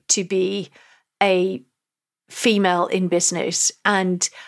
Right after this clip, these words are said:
I don't think they are frightened of doing anything in their lives. I think,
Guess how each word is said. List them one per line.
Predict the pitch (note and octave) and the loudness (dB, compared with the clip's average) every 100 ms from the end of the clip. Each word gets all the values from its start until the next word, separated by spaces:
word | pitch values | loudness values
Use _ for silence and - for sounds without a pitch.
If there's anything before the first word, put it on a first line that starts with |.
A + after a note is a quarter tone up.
| - _ A3 | -20 _ 2
I | A3+ A#3+ | 2 2
don't | A#3+ A3+ G#3+ | 2 0 0
think | - F#3 F#3 - | -2 -2 -2 -2
they | F#3 F3+ | 2 2
are | F3 | 0
frightened | - - F3+ F3+ F#3 F3+ E3+ - | -2 0 0 0 0 0 -2 -2
of | F3 - | -4 -2
doing | - F3 E3+ F3+ - _ _ - | 2 4 4 0 -4 _ _ -2
anything | A3 G#3+ G3+ F#3 F3+ | 2 2 0 -2 -2
in | F3 | 0
their | E3+ E3+ | 0 2
lives. | - F#3+ - - | 2 0 0 2
I | G3 G3 | 2 2
think, | - G3 F3+ - | 0 0 -2 -6